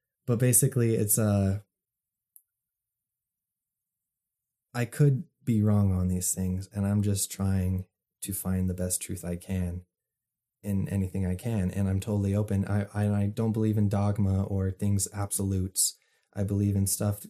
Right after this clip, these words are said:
stuff can change. My entire mindset is open to change. And I think you shouldn't be scared to change your lifestyle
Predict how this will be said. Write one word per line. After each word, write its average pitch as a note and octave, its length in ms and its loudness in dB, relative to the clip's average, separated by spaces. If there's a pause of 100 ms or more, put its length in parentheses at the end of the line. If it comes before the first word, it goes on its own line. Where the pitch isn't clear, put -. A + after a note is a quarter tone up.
(120)
stuff - 320 -4
can G2+ 160 0
change. F#2+ 440 0
My G2+ 120 2
entire A2+ 540 0 (200)
mindset G#2 560 0 (540)
is G#2 140 0
open G2+ 260 0
to F#2 80 0
change. F#2 560 -2 (340)
And G2 120 0
I G2 80 2
think G2 380 -2 (640)
you G#2+ 140 0
shouldn't G#2 260 0
be G2+ 80 0
scared G2 560 0 (440)
to G#2+ 80 -10
change G2+ 560 0
your G2 180 0
lifestyle F2+ 720 -2